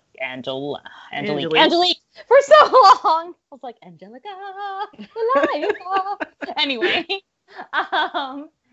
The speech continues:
Speaker 1: and Ryan, uh, that it's, it's hard for her to trust other people, and then of course she has all these issues with the Crows because of how they've treated her, and because they are garbage. So it makes sense that she
Speaker 2: Ooh.
Speaker 1: doesn't wanna trust.
Speaker 2: I forgot
Speaker 1: Hmm?
Speaker 2: a joy that she called it a white supremacist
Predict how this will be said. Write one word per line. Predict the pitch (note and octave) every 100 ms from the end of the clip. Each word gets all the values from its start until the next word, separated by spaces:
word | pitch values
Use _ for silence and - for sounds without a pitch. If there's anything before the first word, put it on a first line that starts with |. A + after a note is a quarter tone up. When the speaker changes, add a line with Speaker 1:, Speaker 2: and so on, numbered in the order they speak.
| -
Speaker 1:
and | G#3+ A3
Ryan, | D#3+ B2 D3+ _ _ - -
uh, | G#3+ G#3 - - A#3
that | A#3+ A3 A#3+
it's, | A#3+ G#3+
it's | G#3+ -
hard | D4+
for | C4
her | G#3+
to |
trust | G3 E3+
other | D#3+
people, | D#3
and | D#3+
then | D#3
of |
course | - C#4+ B3+
she | - G3+
has | G#3 F#3+ D#3+
all | F3 F3
these | D#3+ -
issues | D#3 - D3+
with | C#3+
the | -
Crows | - C#3 C#3 -
because | C#3+ C#3
of | -
how | C#3 C3+
they've | C#3+ -
treated | C#3+ B2 C3+
her, | B2+ B2 _ -
and | F3+
because | F#3 A3 E3+
they | D#3
are | D#3+ E3+
garbage. | - F#4 G#3 B2+ -
So | G#3
it |
makes | A3 -
sense | C4 C4+ B3+ -
that | G#3
she | D4+
Speaker 2:
Ooh. | A#3+
Speaker 1:
doesn't | F3
wanna | - - - C#3
trust. | C#3+ _ _ _ _ _ _
Speaker 2:
I | F3+
forgot | - G3+ G#3
Speaker 1:
Hmm? | F#3
Speaker 2:
a |
joy | F3+ F#3 D#3+
that | D#3+
she | D#3+
called | F3 F3+ D#3+
it | E3+ -
a | D#3+
white | D#3+ C#3+
supremacist | - F#3+ D#3+ E3+ D3 C#3+ - _